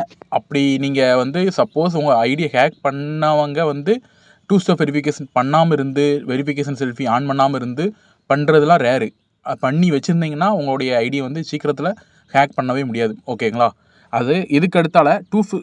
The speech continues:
டூ ஸ்டெப் வெரிஃபிகேஷனை எப்படி on பண்றதுன்னு பார்க்கலாம் மக்களே. இந்த சேஞ்ச் பாஸ்வேர்டுக்கு கீழேயே பார்த்தீங்கன்னா டூ ஸ்டெப் வெரிஃபி-, டூ, டூ, டூ ஃபேக்டர் ஆத்தென்டிகேஷன் இருக்கும். இதுல கிளிக் கொடுத்துட்டு இதுல உங்களுடைய ஐ டி என்னன்னு கேட்கும். நீங்க ரெண்டு ஐ டி இந்த Instagram ஆப்லயே வச்சிருந்தீங்கன்னா அதுல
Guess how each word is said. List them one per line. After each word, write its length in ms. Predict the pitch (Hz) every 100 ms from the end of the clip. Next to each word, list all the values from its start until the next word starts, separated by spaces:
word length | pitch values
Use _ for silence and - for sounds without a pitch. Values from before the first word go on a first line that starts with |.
| -
டூ 140 | 202
ஸ்டெப் 220 | 196 196 165
வெரிஃபிகேஷனை 480 | 147 147 143 151
எப்படி 220 | 147 135 143
on 180 | 131
பண்றதுன்னு 400 | 131 120 123 127
பார்க்கலாம் 300 | 120 113 117
மக்களே. 280 | 117 110 127 190 _ _ _ _
இந்த 200 | 147 143 139
சேஞ்ச் 220 | 156 208 185
பாஸ்வேர்டுக்கு 420 | 147 151 143 170
கீழேயே 300 | - 175 180
பார்த்தீங்கன்னா 440 | 165 127 127 113 160
டூ 120 | 185
ஸ்டெப் 280 | 175 - 165
வெரிஃபி-, 300 | 131 127 127 - _
டூ, 120 | 160 160 _
டூ, 160 | 135 120
டூ 100 | 190
ஃபேக்டர் 420 | 180 156 - 139
ஆத்தென்டிகேஷன் 640 | 117 123 135 120 117 131 123
இருக்கும். 300 | 110 127 240 - _ _ _ _
இதுல 260 | 180 202 151 185
கிளிக் 300 | - 165 165
கொடுத்துட்டு 340 | 151 127 117 139 220 _ _ _ -
இதுல 260 | 151 160 185
உங்களுடைய 440 | 143 156 151 147 143 143 -
ஐ 160 | 131 156
டி 260 | 165 139
என்னன்னு 240 | 147 143 151
கேட்கும். 340 | 135 113 175
நீங்க 160 | 165 139
ரெண்டு 240 | 127 151
ஐ 80 | 151
டி 260 | 170 156 127
இந்த 160 | 139 131 127
Instagram 400 | 123 131 151 139 127
ஆப்லயே 300 | 127 147 147
வச்சிருந்தீங்கன்னா 460 | 127 127 123 175
அதுல 140 | 143